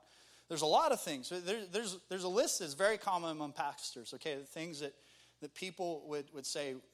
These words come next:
we don't do a good job with. One, they would say that we just don't love the lost enough. You don't love the lost enough. Uh, another thing is they'd say we don't love the Holy Spirit enough. The third thing is we don't teach the word enough.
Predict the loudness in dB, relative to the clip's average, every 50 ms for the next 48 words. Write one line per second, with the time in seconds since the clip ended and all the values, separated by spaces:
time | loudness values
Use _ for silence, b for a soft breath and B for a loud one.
0 | _ -6 -2 -2 -2 -2 -2 -4 -6 -6 -6 -6 -6 -4 -2 -2 -2 -4 -6 -10
1 | -14 -18 -20 _ _ _ -20 -20 -18 -18 -8 -2 2 2 2 2 2 -2 -2 -2
2 | -2 -2 -2 -2 -4 -4 -6 -4 -4 -2 -2 -2 0 0 0 0 0 -2 -4 -4
3 | -4 -4 -4 -4 -4 -6 -8 -12 -12 -14 -18 -20 -20 _ _ _ _ _ _ _
4 | _ _ _ _ _ 0 2 4 6 6 4 4 4 2 2 2 2 0 0 -2
5 | -4 -8 -10 -12 -18 -20 _ _ _ b b b b b b b b b b b
6 | b b b b b b 2 4 4 4 6 4 4 2 2 -4 -6 -4 -4 -4
7 | -2 -2 -2 -4 -4 -4 -2 -2 0 2 2 2 2 2 2 0 2 4 4 2
8 | 4 4 4 4 4 2 -2 -4 -6 -8 -12 -18 -20 _ _ _ _ _ _ _
9 | _ _ _ _ _ b b b b b b b -8 -2 2 4 4 4 2 0
10 | -2 -2 -2 -2 -2 -4 -4 -4 -4 -4 -6 -6 -8 -12 _ _ _ _ _ _
11 | _ _ _ _ _ _ _ -2 -2 -2 0 -2 -4 -6 -6 -6 -6 -6 -4 0
12 | 2 2 2 2 2 -2 -6 -8 -12 -14 -16 -20